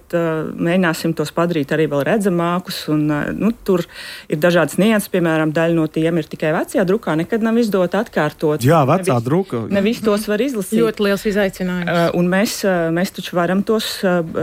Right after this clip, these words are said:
Speaker 1: pārveidot. Eh, mums ir algoritms, lai tos pārveidot modernajā rakstībā, bet, nu, kā, kā mēs varam to pievienot bi-, digitāla bibliotekā, lai tā ērti būtu to, nu, nospiest vienu podziņu un iz-, un izlasīt, vai ne?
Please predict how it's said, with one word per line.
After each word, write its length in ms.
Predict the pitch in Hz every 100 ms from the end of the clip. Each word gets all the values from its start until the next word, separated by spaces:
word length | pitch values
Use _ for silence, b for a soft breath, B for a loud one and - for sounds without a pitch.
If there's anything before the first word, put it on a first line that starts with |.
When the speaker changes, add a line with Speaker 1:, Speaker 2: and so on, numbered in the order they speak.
| 160
Speaker 1:
pārveidot. 760 | 156 262 359 208 156 147 -
Eh, 140 | 160 147
mums 240 | 160 165
ir 80 | 175
algoritms, 500 | 156 214 285 285 214
lai 120 | 170
tos 200 | 165 196
pārveidot 640 | - 160 165 202 214 233 226
modernajā 500 | 165 160 160 156 151
rakstībā, 580 | 156 - 190 156 151 143
bet, 140 | 147
nu, 80 | 208
kā, 400 | 220 208 185 - -
kā 180 | 208
mēs 220 | 190 175 180
varam 280 | 180 165
to 440 | 151 170 156 151 139 - -
pievienot 580 | 247 262 190 160 156 156
bi-, 80 | 196
digitāla 440 | 190 190 190 165 170
bibliotekā, 380 | 202 170 - 156
lai 120 | 156
tā 300 | 160 160 185
ērti 220 | 180 170
būtu 300 | 151 151 - -
to, 340 | 143 143 - - - 180
nu, 180 | - 175 165
nospiest 440 | 190 202 - 160 -
vienu 200 | 185 160
podziņu 480 | 160 185 196 180 165
un 100 | 165
iz-, 160 | 143 - 147 -
un 140 | 180
izlasīt, 580 | 180 151 127 - - -
vai 80 | -
ne? 120 | 139